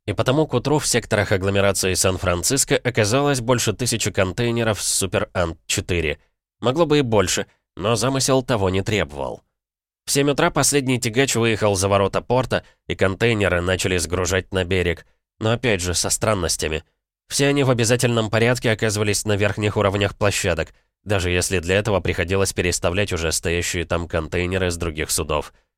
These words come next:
Приказ на столь странную разгрузку сам собой сформировался в глубинах портовой сети,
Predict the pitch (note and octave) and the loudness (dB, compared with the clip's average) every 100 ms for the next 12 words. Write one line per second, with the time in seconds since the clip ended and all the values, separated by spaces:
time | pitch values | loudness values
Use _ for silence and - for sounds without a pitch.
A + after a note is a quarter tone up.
0 | _ _ _ A#2+ B2+ F3 - C#3 - C3 | _ _ _ -6 -2 0 2 0 2 0
1 | A#2+ - A#2 A2+ G#2+ G#2 G2 F#2+ D3 - | 0 0 0 2 2 2 0 0 0 0
2 | B2+ - C3+ C3 A2+ A#2+ C#3+ - A#2 A2+ | 0 0 0 0 0 0 0 0 0 2
3 | A2+ C3 C3 A#2+ G2 G#2+ G2+ B2+ A2+ A#2 | 2 2 2 0 0 0 0 -2 -2 -4
4 | G#2 A#2 A#2 - F#2+ D#2 D2 | -2 0 0 0 0 -2 -6